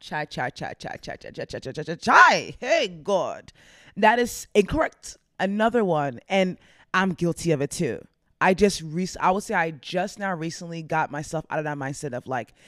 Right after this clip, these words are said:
making my grade, my grade scale of quality, right, that I've passed. My video passed, exceeded, ex-, my, uh, ex-, was good based on how many likes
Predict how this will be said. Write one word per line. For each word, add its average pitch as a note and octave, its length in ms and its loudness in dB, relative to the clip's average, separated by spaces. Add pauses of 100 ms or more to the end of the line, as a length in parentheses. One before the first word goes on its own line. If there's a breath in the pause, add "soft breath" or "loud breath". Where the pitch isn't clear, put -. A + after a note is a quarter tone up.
(140 loud breath)
making F#3 340 2
my F#3 180 4
grade, E3+ 580 0
my D#3+ 180 -2
grade F3+ 380 0
scale E3+ 720 -4 (640)
of D#3+ 420 -2 (760)
quality, G3 880 0 (600)
right, F#3+ 480 0
that F3 120 2
I've E3 180 0
passed. G#3 560 -2
My E3 160 -4
video G3 320 0
passed, F#3+ 560 0
exceeded, F3+ 640 -4
ex-, E3 180 -6
my, C3+ 220 -8
uh, A#2+ 120 -8 (180)
ex-, - 220 -4 (260)
was E3+ 200 2
good E3+ 420 2 (420 soft breath)
based F3+ 280 0
on E3 100 0
how D#3+ 160 -2
many E3 180 -2
likes D3 460 -2